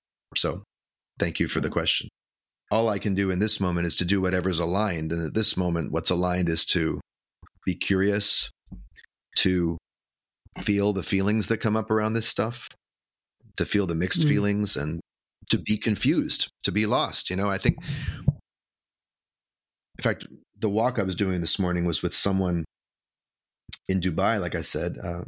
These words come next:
Speaker 1: someone who's Palestinian. And this person was obviously going through a tremendous amount of pain and heartbreak right now. I mean, of a kind that I cannot imagine. Because they're reliving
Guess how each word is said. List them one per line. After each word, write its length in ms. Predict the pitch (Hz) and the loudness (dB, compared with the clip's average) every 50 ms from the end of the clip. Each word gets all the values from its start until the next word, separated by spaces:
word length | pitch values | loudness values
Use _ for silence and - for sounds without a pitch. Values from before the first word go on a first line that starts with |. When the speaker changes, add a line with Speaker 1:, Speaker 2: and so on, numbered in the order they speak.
| - _ _ _ _ _ _ _ _ _ _ _ _ _ | -12 _ _ _ _ _ _ _ _ _ _ _ _ _
Speaker 1:
someone 240 | - - - 92 92 | -4 -2 0 2 0
who's 80 | 87 - | 0 0
Palestinian. 680 | - 87 85 87 - - - 127 123 98 87 85 90 90 - _ _ _ _ _ _ _ _ _ _ _ _ _ _ _ _ _ _ _ _ _ _ _ _ _ _ _ _ _ _ _ _ _ _ _ _ _ _ _ _ - | 0 0 2 2 2 2 4 2 2 2 0 -2 -4 -8 -12 _ _ _ _ _ _ _ _ _ _ _ _ _ _ _ _ _ _ _ _ _ _ _ _ _ _ _ _ _ _ _ _ _ _ _ _ _ _ _ _ -4
And 140 | - 90 90 | -2 0 0
this 120 | 101 - | 0 0
person 320 | - 113 107 98 - 104 | 2 0 0 2 0 0
was 120 | 95 87 90 | 0 2 2
obviously 400 | 95 98 95 104 98 - - 95 | 2 2 0 0 0 0 0 0
going 240 | 87 101 95 92 90 | 0 0 0 0 0
through 140 | - 90 | 0 0
a 40 | 92 | -2
tremendous 600 | - - 98 98 95 101 110 110 107 92 - - | 0 0 0 2 2 2 2 2 2 2 2 2
amount 240 | 87 87 87 85 87 | 2 0 0 0 -2
of 80 | 85 - - | -4 -6 -4
pain 280 | - 92 92 90 85 | -2 0 0 0 0
and 100 | 82 80 | -2 -2
heartbreak 440 | 82 92 85 - - - 82 78 - | -2 -2 -2 -2 -4 -4 -4 -4 -4
right 160 | - 85 - | -6 -6 -6
now. 240 | - 85 82 90 90 90 | -6 -6 -8 -8 -8 -4
I 60 | - 95 | 0 0
mean, 200 | 95 92 87 82 - - - _ _ _ _ _ _ _ _ _ _ _ _ _ _ _ _ - | 0 0 0 -4 -8 -12 -20 _ _ _ _ _ _ _ _ _ _ _ _ _ _ _ _ -2
of 140 | 110 104 | 0 0
a 60 | 104 - | 0 -2
kind 340 | - - 110 107 101 92 | 0 2 2 2 2 2
that 120 | 85 95 90 | 0 0 0
I 100 | 87 90 | 0 -2
cannot 380 | - - 87 87 90 87 85 | -2 0 0 0 0 0 -2
imagine. 360 | 82 82 87 80 76 80 90 85 - _ _ _ _ _ _ _ _ _ _ _ _ _ _ _ _ _ _ _ _ _ _ _ _ _ _ _ _ _ _ _ _ _ _ _ _ _ _ _ _ _ _ - | -2 -2 -2 -2 -2 -4 -6 -10 -12 _ _ _ _ _ _ _ _ _ _ _ _ _ _ _ _ _ _ _ _ _ _ _ _ _ _ _ _ _ _ _ _ _ _ _ _ _ _ _ _ _ _ -4
Because 320 | - 95 - - 90 80 | -2 0 0 0 0 2
they're 180 | 82 104 101 98 | 2 2 2 4
reliving 560 | 95 92 92 92 98 92 87 92 87 85 85 | 2 2 2 2 2 2 2 0 0 -2 -4